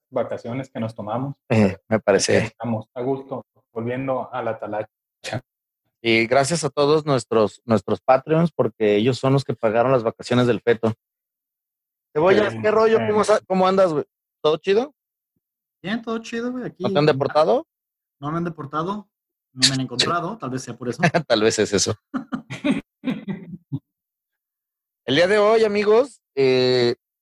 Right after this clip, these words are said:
Speaker 2: tenemos, eh, a manera de tema, una, eh, vam-, vamos a hablar de un, de un artista en particular.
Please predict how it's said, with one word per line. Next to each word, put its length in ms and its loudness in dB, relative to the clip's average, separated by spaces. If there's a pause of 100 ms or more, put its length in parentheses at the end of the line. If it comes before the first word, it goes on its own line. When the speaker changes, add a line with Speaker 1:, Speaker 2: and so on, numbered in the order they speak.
(200)
Speaker 2:
tenemos, 520 2 (760)
eh, 240 4
a 80 -2
manera 360 2
de 140 0
tema, 480 2 (520)
una, 720 2
eh, 180 4 (480)
vam-, 220 0
vamos 280 2
a 40 2
hablar 280 2
de 120 4
un, 300 -2
de 80 2
un 120 4
artista 320 -2
en 80 2
particular. 640 2